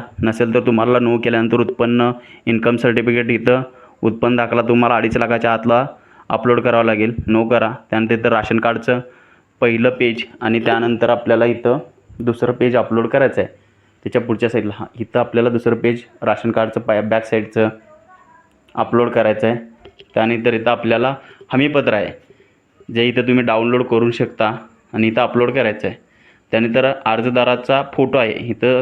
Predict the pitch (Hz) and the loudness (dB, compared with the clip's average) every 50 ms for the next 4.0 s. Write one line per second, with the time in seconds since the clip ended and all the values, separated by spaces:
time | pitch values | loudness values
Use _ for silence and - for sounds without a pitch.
0 | 131 127 117 117 120 123 123 113 113 117 117 120 120 117 117 117 131 123 - - | 0 0 0 2 2 2 0 0 0 -2 0 0 0 0 0 0 -2 -4 -2 -2
1 | 113 107 120 120 113 113 117 113 110 110 117 113 110 - 120 117 120 120 - - | -2 0 0 -2 -2 0 -2 -2 0 0 0 0 0 0 0 -2 -2 -2 -8 -18
2 | - _ _ - - _ _ _ _ _ _ _ - 110 107 - 127 120 120 123 | -20 _ _ -20 -20 _ _ _ _ _ _ _ -6 -6 -4 -2 -2 -2 2 2
3 | 117 117 117 117 127 123 120 113 120 117 113 117 113 - 123 120 113 110 113 | 2 2 2 0 0 -2 -2 -2 -2 -2 -2 -2 -2 0 0 0 0 -2 -4